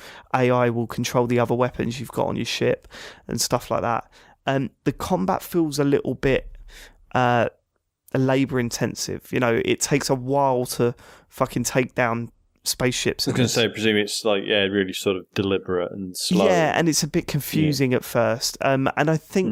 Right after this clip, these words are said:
Speaker 2: Mm-hmm.
Speaker 1: that that gets better 'cause ev-, you can upgrade everything. You can add new guns to your ship. You can. The whole idea is that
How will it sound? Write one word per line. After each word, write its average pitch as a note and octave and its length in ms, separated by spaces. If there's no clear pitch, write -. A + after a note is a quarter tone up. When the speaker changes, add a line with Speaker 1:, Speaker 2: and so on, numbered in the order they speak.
Speaker 2:
Mm-hmm. G2+ 80
Speaker 1:
that D#3 140
that - 180
gets B2+ 160
better D3+ 180
'cause C#3+ 340
ev-, E3+ 200
you D#3+ 160
can E3+ 160
upgrade C#3+ 340
everything. C3+ 400
You B2 140
can B2+ 140
add B2 200
new C3+ 140
guns B2+ 440
to C3 100
your A#2+ 80
ship. - 360
You C3 60
can. A#2+ 260
The C#3+ 80
whole F3+ 240
idea C#3+ 460
is A2 220
that A#2+ 220